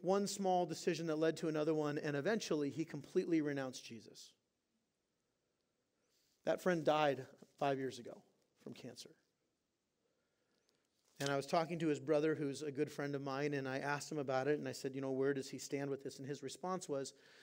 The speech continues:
"Well, I didn't know I existed before I was born. I'm not gonna know I existed after I'm dead. I don't really care anymore." Do you think it just happened? You think he went from a vibrant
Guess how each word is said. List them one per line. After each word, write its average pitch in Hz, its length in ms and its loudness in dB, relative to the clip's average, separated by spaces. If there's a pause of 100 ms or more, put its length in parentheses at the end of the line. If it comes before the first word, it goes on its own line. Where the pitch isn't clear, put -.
(280)
"Well, 143 300 4 (720)
I 190 120 6
didn't 202 220 4
know 175 160 4
I 175 120 8
existed 156 420 0
before 190 340 2
I 170 80 6
was 147 160 2
born. 139 380 -2
I'm 143 140 -2
not 151 180 0
gonna 143 160 -2
know 143 160 0
I 139 60 2
existed 131 580 -2
after 131 300 -6
I'm 120 140 -6
dead. 123 400 -4
I 131 60 -4
don't 131 140 -6
really 123 180 -6
care 123 320 -8
anymore." 113 320 -14 (1300)
Do 175 80 -2
you - 20 2
think 202 160 0
it 170 80 0
just - 240 -4
happened? 202 500 -6 (2000)
You 170 120 -2
think 202 160 0
he 226 160 0
went 190 240 2
from 160 340 0 (160)
a 160 80 4
vibrant 185 580 2